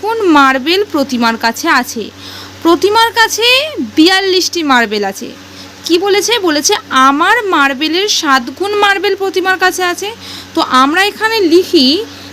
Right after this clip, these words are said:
যে ধরি, ধরি লিখবো, লিখে কি লিখবো? ধরি, বলেছে, "আমার মার্বেলের সাত গুণ মার্বেল প্রতিমার কাছে আছে।" তাহলে যদি লিখি, ধরি, "আমার কাছে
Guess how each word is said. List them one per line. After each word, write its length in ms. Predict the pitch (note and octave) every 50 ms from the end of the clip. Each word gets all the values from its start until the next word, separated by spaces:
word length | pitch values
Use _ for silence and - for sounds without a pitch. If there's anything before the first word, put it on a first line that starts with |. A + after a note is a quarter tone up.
| - - -
যে 300 | G#3+ B3 B3+ A#3+ A#3 G#3+ F#3+ F#3+ - - - - -
ধরি, 640 | C4 D4 D#4+ F#4+ G#4+ A#4 F#4+ C4+ B3 B3 C#4+ G#4 B4+ - - - - - - - - - - - - - - - - - - - - - - - - - C#4+ C#4+ C#4+ - - C#4+ C#4+ C#4+ C#4+ C#4+ C#4+ C#4+ C#4+ C#4+ - - - - - - - - - - - - - - - - - A#3+
ধরি 440 | - B3 D4 D#4 D#4+ E4 - G#4 B4 C#5 - - - -
লিখবো, 380 | C#4 C4+ D#4 D4 C#4+ C4+ D#4+ F#4+
লিখে 260 | F#4 E4 C4+ D4 D#4
কি 140 | - E4 E4
লিখবো? 300 | E4+ D#4+ D4 D#4 G#4 A#4
ধরি, 300 | F#4+ D4+ D4 C#4 F#4+ C#5 D#5 - - - - - - - - - - - - -
বলেছে, 200 | C4+ D4+ D#4+ - G#4+ - -
"আমার 540 | C#4+ C#4+ C#4 C#4+ D4+ E4 F#4+ G#4+ A#4+ B4+ A#4
মার্বেলের 600 | G#4+ G4 F#4 F#4 F#4 F4+ F4 F#4+ F#4+ G4 G#4+ G#4
সাত 300 | - - F4+ E4+ D#4+ C#4 - -
গুণ 140 | F#4 F#4
মার্বেল 340 | F#4 F#4 F4+ F4+ E4+ F4+ F#4
প্রতিমার 400 | F4+ F#4 F4+ - F4 F4+ F4+ F4
কাছে 220 | D#4+ F4 F4 E4 F4+
আছে।" 240 | E4+ F4 - G4+ G#4 -
তাহলে 200 | E4+ C#4+ C#4+ C4
যদি 200 | D4+ D4+ F4+ F4
লিখি, 460 | D4+ D4 D#4 D4+ D4 C4 B3+ D4+ D4 B3+
ধরি, 280 | B3+ B3+ A#3+ D4 G4+ C5+ C#5 - - - - - - - - - - - - - - - - - - - - - - - - - - - -
"আমার 580 | - B3+ B3+ B3+ B3+ C4+ D4 E4+ G4 G#4+ A#4 A4+
কাছে 720 | - A#4+ A#4+ A#4 - - - A4+ A#4 A#4+ A#4+ B4 B4+ C5+